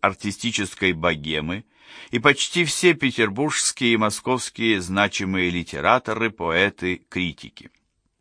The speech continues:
Хотя публиковаться Кузьмин начал довольно поздно,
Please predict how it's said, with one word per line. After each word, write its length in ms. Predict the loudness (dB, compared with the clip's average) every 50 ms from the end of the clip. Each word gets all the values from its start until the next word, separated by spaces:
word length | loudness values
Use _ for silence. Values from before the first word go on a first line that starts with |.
| _ _ _ _ _ _ _ _ _ _ _
Хотя 520 | 2 2 2 4 6 6 8 8 8 6 4 -2 -14 -20 -20 -12 -2
публиковаться 760 | 0 2 4 4 4 6 6 8 8 8 6 6 2 0 -2
Кузьмин 460 | 2 2 2 2 4 4 4 6 6 6
начал 360 | 4 4 2 2 0 0 2
довольно 560 | 2 2 2 4 4 2 2 2 2 0 -2
поздно, 600 | -2 -2 0 2 2 0 0 -4 -6 -8 -10